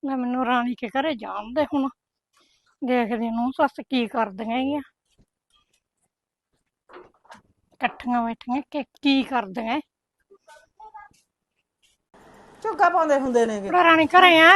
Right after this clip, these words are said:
Speaker 1: ਏ।
Speaker 2: ਘਰੇ ਹੀ ਆ ਭੈਣੇ, ਆ ਜਾ।
Speaker 1: ਕੀ ਬਣਾਈ ਜਾਂਦੀ ਹੋ?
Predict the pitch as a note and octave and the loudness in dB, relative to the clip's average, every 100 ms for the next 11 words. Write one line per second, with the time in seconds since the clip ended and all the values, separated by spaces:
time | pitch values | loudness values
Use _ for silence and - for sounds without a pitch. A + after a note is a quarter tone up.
0 | F#4 C#4 C4+ - - - - - - - | 8 4 -2 -20 -20 -20 -20 -20 -20 -20
1 | - - - - E4 F#4 F#4+ F#4 D#4 F4 | -20 -20 -20 -6 0 0 0 0 2 2
2 | F#4 E4+ D#4+ D4 D4+ D#4+ E4+ E4 C4+ A#3 | 2 0 0 0 4 6 8 8 8 4
3 | A3 C#4+ C#4+ C#4+ C#4+ C#4+ D4 D4 C#4+ | 2 -2 0 4 6 6 2 2 0